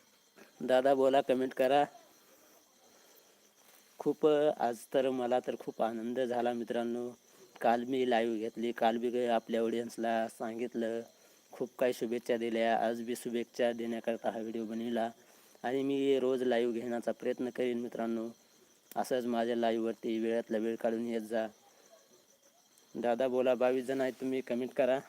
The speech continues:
फक्त एक जण कमेंट करतोय, दुसरं कोणीसुद्धा करत नाही, असं का हो? का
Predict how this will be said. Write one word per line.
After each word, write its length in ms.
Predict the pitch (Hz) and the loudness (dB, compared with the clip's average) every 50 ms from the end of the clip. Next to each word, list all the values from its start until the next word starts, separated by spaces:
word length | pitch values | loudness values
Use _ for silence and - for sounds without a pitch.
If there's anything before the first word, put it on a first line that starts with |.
| - - - - - - - | -14 -20 -20 -20 -20 -6 -4
फक्त 260 | - 143 - - - | -2 -2 0 4 4
एक 420 | 160 151 151 147 - - - - | 6 6 6 4 4 2 2 4
जण 240 | 180 151 160 156 156 | 6 8 8 8 6
कमेंट 320 | 147 - 143 139 139 131 - | 6 4 4 4 4 2 2
करतोय, 400 | - 135 117 - 131 131 131 139 - - _ - - - - - - - _ - | 2 0 2 2 4 4 4 2 0 -6 _ -20 -20 -20 -20 -20 -20 -18 _ -8
दुसरं 280 | 127 123 - 156 147 131 | -6 -2 2 4 4 6
कोणीसुद्धा 540 | - 143 139 147 151 139 - 147 131 139 | 6 6 6 6 6 4 2 2 2 4
करत 240 | 139 - 139 127 127 117 | 4 6 4 4 4 4
नाही, 260 | 123 120 117 123 123 - - - - - - - | 2 2 2 0 -2 -4 -10 -18 -20 -18 -8 -4
असं 220 | 123 127 - 135 | -4 -2 -2 -2
का 180 | - - 147 143 | 0 2 4 4
हो? 220 | 139 123 120 123 120 - - _ _ _ _ _ _ _ _ - - - - _ _ _ _ _ _ _ _ _ _ _ _ _ _ _ _ _ _ _ _ _ _ - | 4 4 2 -2 -4 -6 -10 _ _ _ _ _ _ _ _ -20 -20 -20 -20 _ _ _ _ _ _ _ _ _ _ _ _ _ _ _ _ _ _ _ _ _ _ -8
का 340 | - - 127 127 127 127 | -2 0 2 2 2 2